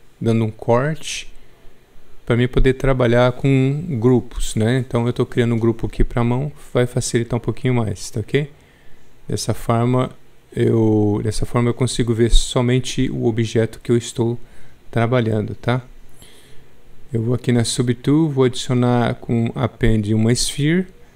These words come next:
Pode, poderia ser uma box, uma caixa, umas três caixas com dobra, também daria pra fazer os dedos dessa mão. Mas eu vou utilizar aqui uma Sphere. É, eu recomendo que você teste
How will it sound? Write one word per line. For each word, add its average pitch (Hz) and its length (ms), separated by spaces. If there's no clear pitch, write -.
Pode, 131 360
poderia 143 360
ser 143 140
uma 131 100
box, 143 460
uma 117 160
caixa, 131 680
umas 117 260
três 127 320
caixas - 400
com 120 160
dobra, 123 580
também 120 300
daria 117 260
pra 120 120
fazer 113 240
os 110 100
dedos 117 400
dessa 120 340
mão. 101 220
Mas 113 240
eu 143 100
vou 160 140
utilizar 131 340
aqui 123 220
uma 127 100
Sphere. 143 460
É, 120 400
eu 139 120
recomendo 127 400
que 117 40
você 117 240
teste 120 960